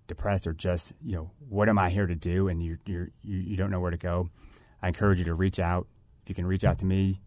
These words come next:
you can find me on, uh, Facebook at Jeff Sherrill or Instagram, same thing. Uh, Jeff at your story to glory dot com, or go to your story to glory dot com and let's connect. I have the fulfillment formula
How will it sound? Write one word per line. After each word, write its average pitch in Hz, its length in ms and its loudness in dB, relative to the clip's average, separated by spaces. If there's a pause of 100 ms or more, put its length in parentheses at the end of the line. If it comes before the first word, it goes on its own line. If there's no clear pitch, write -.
you - 80 -12
can 80 140 -6
find 92 260 -2
me 92 200 -2 (400)
on, 80 420 -6 (180)
uh, 82 260 -6 (220)
Facebook 104 340 4
at 95 80 -4
Jeff 87 180 -2
Sherrill 101 440 2
or 82 520 -4 (260)
Instagram, 98 560 0
same 87 220 -2
thing. 101 400 0 (460)
Uh, 80 220 -2
Jeff 101 360 2
at 92 120 -4
your 92 220 0
story 95 220 0
to 90 60 -2
glory 90 260 0
dot 85 120 -6
com, 95 480 0 (220)
or 98 160 0
go 92 140 0
to 87 60 -2
your 90 120 0
story 92 220 -2
to 87 60 -2
glory 85 200 -2
dot 82 140 -4
com 85 400 -2 (420)
and 85 400 -2
let's 87 280 -2
connect. 87 440 -2 (240)
I 87 140 -4
have 92 260 -2 (100)
the 87 380 -4 (100)
fulfillment 110 400 0
formula 117 400 0